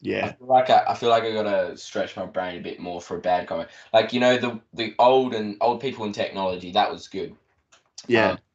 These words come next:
Speaker 1: yeah.
Speaker 2: but nonetheless, we've got another food bad combo, and that is Cheetos with milk. Um,
Speaker 1: What?
Speaker 2: it's,
Speaker 1: Oh.
Speaker 2: it's something that's kind of a bit popular. S-,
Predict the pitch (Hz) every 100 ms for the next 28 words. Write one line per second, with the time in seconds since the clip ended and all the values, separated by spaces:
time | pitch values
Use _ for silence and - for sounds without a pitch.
0 | _ 101 101 - _ 92 92 - - _
1 | _ _ _ _ - 123 123 107 104 101
2 | - 98 - 101 - - _ _ - 104
3 | 101 95 95 90 - 98 92 90 90 -
4 | _ _ _ - 87 87 - 90 87 87
5 | 82 - _ _ - 98 120 123 - 101
6 | 95 - - _ _ _ _ _ _ -
7 | 127 113 98 95 92 95 - - _ _
8 | 98 104 101 98 87 - - _ _ _
9 | _ _ _ _ _ _ _ 87 110 -
10 | - - - _ _ _ _ _ _ _
11 | - 110 117 107 101 98 92 92 - -
12 | 120 113 - 135 139 143 131 113 - -
13 | _ - 131 131 127 127 123 - 110 -
14 | 107 104 101 -